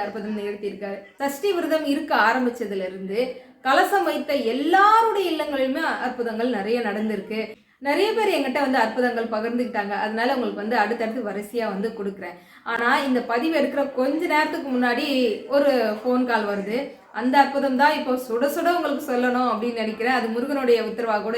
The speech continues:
இருக்கலாம். யாருக்கு எங்க நடந்தது அப்படின்னா, நம்ம பொன்னி சகோதரிக்கு நடந்த அற்புதம் தான். சகோதரி வந்து பாத்தீங்கன்னா நாற்பத்தி எட்டு நாட்கள் விரதம் இருந்தாங்க. எப்படின்னா,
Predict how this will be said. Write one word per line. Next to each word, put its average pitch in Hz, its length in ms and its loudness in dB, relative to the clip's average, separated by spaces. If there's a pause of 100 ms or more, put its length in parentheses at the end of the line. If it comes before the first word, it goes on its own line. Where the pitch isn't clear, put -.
இருக்கலாம். 202 360 -6 (280)
யாருக்கு 294 460 6 (100)
எங்க 269 160 -6
நடந்தது 240 480 0 (120)
அப்படின்னா, 214 380 -2
நம்ம 226 140 -4 (220)
பொன்னி 339 200 2 (100)
சகோதரிக்கு 233 500 0
நடந்த 220 320 -4
அற்புதம் 196 420 -8
தான். 262 120 -4 (380)
சகோதரி 254 440 0
வந்து 254 240 2
பாத்தீங்கன்னா 220 360 -4 (220)
நாற்பத்தி 294 560 -2
எட்டு 247 260 -4
நாட்கள் 214 340 -2
விரதம் 208 320 -4
இருந்தாங்க. 185 320 -10 (280)
எப்படின்னா, 220 420 -4